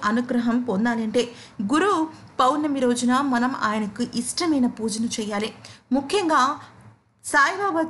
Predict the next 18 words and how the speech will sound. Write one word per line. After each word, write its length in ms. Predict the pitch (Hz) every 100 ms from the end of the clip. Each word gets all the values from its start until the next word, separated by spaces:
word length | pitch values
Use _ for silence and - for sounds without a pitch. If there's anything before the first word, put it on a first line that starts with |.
| 302
చెప్పిన 260 | 269 285
విషయం 380 | 262 240 - 262
ఏంటి 320 | 247 233 240
అంటే, 340 | 240 240 262 233 - -
మన 260 | 214 262 277
శరీరమే 640 | 269 277 269 320 320 285
ఒక 220 | 269 247
దేవాలయం, 600 | 214 202 220 233 220 214 -
మన 160 | 214 226
మనస్సాక్షి 840 | 214 220 247 - 262 262 - 269 233 - -
అందులో 380 | 247 285 285 262
ఉండే 380 | 220 233 254 254
ఒక 240 | 240 226
దీప 360 | 185 214 247 254
జ్యోతి 500 | 180 208 208 - 233
అని 100 | 208
చెప్పాడు. 560 | 214 208 214 208 - - -
అందుకనే 480 | 185 220 240 247 -